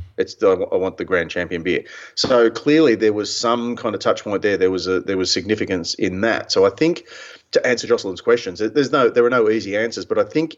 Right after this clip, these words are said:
in your own backyard, your own backyard beers probably mean more than i-, i-, if you were to then learn that, uh, that beer also went on to win an Australian International Beer Award, uh,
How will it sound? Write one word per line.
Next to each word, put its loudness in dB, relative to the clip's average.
in -2
your 2
own 0
backyard, 2
your 4
own 2
backyard 2
beers -4
probably 2
mean -4
more 2
than -4
i-, 4
i-, -2
if 0
you 6
were 4
to 0
then 4
learn 0
that, 0
uh, 2
that 2
beer 0
also 2
went -2
on -6
to -6
win -6
an 0
Australian 2
International -2
Beer 2
Award, 2
uh, 2